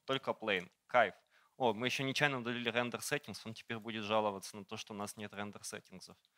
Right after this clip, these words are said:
Давайте сделаем вот так вот просто из мира. Все, больше никаких ошибок не будет. Запускаем проект, смотрим, че получилось. У нас все черное, потому что мы еще камеру удалили. Добавляем камеру. Создаем камеру, камеры. Камеры четыре штуки есть. Дамми — это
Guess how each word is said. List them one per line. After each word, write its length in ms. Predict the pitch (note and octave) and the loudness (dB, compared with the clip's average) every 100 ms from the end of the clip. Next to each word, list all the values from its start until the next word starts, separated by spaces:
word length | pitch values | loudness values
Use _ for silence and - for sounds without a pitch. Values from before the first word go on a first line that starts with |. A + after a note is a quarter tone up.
| _ _ _ _ _ _ | _ _ _ _ _ _
Давайте 360 | - B2 A#2 G#2 | 4 6 6 0
сделаем 420 | F#2+ G#2+ G2+ F#2 | -4 -2 0 -2
вот 80 | F#2 | -4
так 180 | F#2 F2+ | -4 -6
вот 80 | F2 | -10
просто 400 | - F#2 - - - _ - | -12 -12 -8 -10 -10 _ -6
из 220 | D3+ A2+ | -4 -2
мира. 340 | G#2 F#2+ F2 - | -2 -4 -6 -10
Все, 360 | - - D#3 C#3+ | -6 -2 2 2
больше 320 | B2 C3 - | 2 0 -2
никаких 360 | A2+ A2 - A2+ | -4 -10 -12 -4
ошибок 340 | G#2+ B2 G2 - | -2 -2 -6 -10
не 80 | G#2+ | -8
будет. 240 | G#2+ F#2+ | -8 -4
Запускаем 520 | A#2 - - D#3 C3 B2+ | -4 -2 4 6 6 4
проект, 280 | C#3+ D#3 - | 4 4 2
смотрим, 320 | C3+ - A2+ | -2 -2 0
че 140 | B2+ | 0
получилось. 640 | A#2 A2+ A#2 A#2+ F#2 - - _ _ _ _ _ _ _ _ _ _ _ _ | 2 0 0 -2 -2 -6 -12 _ _ _ _ _ _ _ _ _ _ _ _
У 100 | C3 | 6
нас 200 | F3+ D#3+ | 10 10
все 160 | - D3+ | 6 2
черное, 540 | - C3+ A#2 A2 F#2+ - | 6 6 6 4 2 0
потому 300 | A#2 B2+ C#3 | 2 4 4
что 160 | - A#2+ | 0 0
мы 140 | B2+ | 2
еще 180 | B2+ A#2+ | 2 2
камеру 380 | B2 A#2 G#2+ G2+ | 2 2 0 -4
удалили. 420 | G2+ G2+ G2 F#2 | 0 0 0 -2
Добавляем 520 | F#2+ A2+ B2+ D3 B2+ | 0 4 4 6 2
камеру. 420 | A#2+ A2 G#2 F2+ B3+ - - C4+ - - - - - - - - - | 4 2 2 -6 -8 -12 -12 -14 -12 -14 -16 -18 -20 -20 -20 -20 -6
Создаем 800 | - - C#3 B2 C#3+ C#3+ C3 A#2 | 0 6 6 8 8 8 4 6
камеру, 520 | E3 F3+ F3 D3+ D3+ | 8 10 8 2 0
камеры. 540 | - D#3+ D3 B2+ G#2+ | 12 12 12 8 4
Камеры 400 | - D#3+ E3 C3+ | 10 10 12 8
четыре 360 | - - E3 D3+ | 6 4 6 6
штуки 340 | - C#3 - | 6 2 2
есть. 180 | G#2 G#2 | 0 12
Дамми — 440 | C#3 C#3+ A#2 G2 - | 12 12 6 -2 2
это 460 | A2+ A2+ G#2+ G2+ | 4 8 10 8